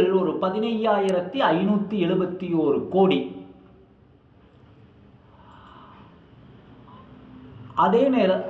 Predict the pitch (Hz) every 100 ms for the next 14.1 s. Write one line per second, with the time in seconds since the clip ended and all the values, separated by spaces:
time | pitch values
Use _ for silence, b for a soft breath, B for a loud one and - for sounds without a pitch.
0 | 165 170 170 165 170 - - 196 208 208
1 | 202 196 202 233 285 254 220 262 214 170
2 | 160 143 - 196 220 269 269 - 190 170
3 | - 160 147 139 135 131 - - - -
4 | - 147 151 139 131 123 - - B B
5 | B B B - - 156 214 262 311 311
6 | 285 - 226 196 208 208 190 170 170 180
7 | 190 262 - 208 262 294 277 254 220 208
8 | 190 269 262 190 233 254 247 208 196 175
9 | 175 208 208 226 - 175 196 214 - 302
10 | 302 254 202 277 - 143 160 208 254 -
11 | 254 190 196 190 - 180 160 165 156 147
12 | - - - - B B B B B -
13 | - 269 285 302 349 311 233 202 - 208